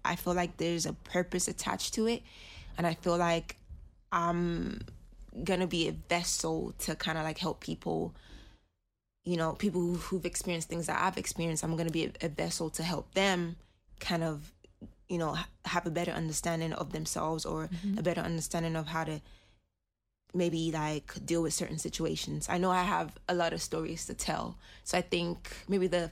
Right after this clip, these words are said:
Speaker 1: final thing is that, yeah, I'm just, I feel like music is my purpose, and I just, I can't wait to kinda, like, share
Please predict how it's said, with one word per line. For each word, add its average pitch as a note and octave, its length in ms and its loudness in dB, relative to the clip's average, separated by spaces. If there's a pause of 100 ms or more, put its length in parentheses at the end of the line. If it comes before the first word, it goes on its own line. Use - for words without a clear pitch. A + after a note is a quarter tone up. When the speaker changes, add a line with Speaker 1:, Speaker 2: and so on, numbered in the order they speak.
Speaker 1:
final E3 300 2
thing D#3 240 0
is D3+ 240 0
that, D3 260 0
yeah, E3+ 300 4
I'm E3 160 2
just, D#3 360 0
I - 80 0
feel E3 140 0
like E3 260 2 (720)
music F#3 320 4
is F3 140 2
my F3 140 2
purpose, E3+ 480 2
and E3 100 0
I E3+ 80 2
just, - 580 2 (300)
I F3 80 4
can't F3 300 2
wait D#3+ 220 2
to F3 100 2
kinda, D#3+ 260 0
like, D#3 240 0
share D#3 560 4